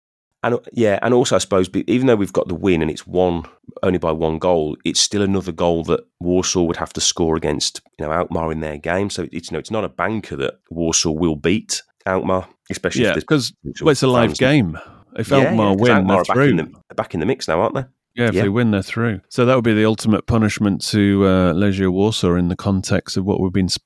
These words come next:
Speaker 2: speaking about, is against all the odds suddenly to get knocked out of the tournament.
Speaker 1: Yeah, yeah, yeah, yeah.
Speaker 2: God, can imagine we have to play them again. <laughs> Fucking hell.
Speaker 1: Well, there'd be no away fans, wouldn't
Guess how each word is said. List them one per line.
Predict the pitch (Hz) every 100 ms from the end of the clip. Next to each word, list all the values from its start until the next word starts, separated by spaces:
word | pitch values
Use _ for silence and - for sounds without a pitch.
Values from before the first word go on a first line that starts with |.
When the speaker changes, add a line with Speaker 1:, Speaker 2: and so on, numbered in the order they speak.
| _
Speaker 2:
speaking | - 104 104 95
about, | 80 85 -
is | 110 - - - - -
against | 104 98 107
all | 98
the | 95
odds | 98
suddenly | - - 104 98
to | -
get | 98 -
knocked | 110 - -
out | 110 82
of |
the | 101
tournament. | - 120 131 87 82 - _ -
Speaker 1:
Yeah, | 87 123 - -
yeah, | 85 104
yeah, | 101
yeah. | 98 - _ -
Speaker 2:
God, | 131 95
can | 120
imagine | 123 110 110
we | 117
have | 110
to | -
play | - 117
them | 104 107
again. | 107 120 104 82
<laughs> | - - - - - - -
Fucking | 151 - 131 - - - - - 92 73
hell. | 80 110 98
Speaker 1:
Well, | 98
there'd | -
be |
no | 80 76
away | 73 90
fans, | - 87 85
wouldn't | 85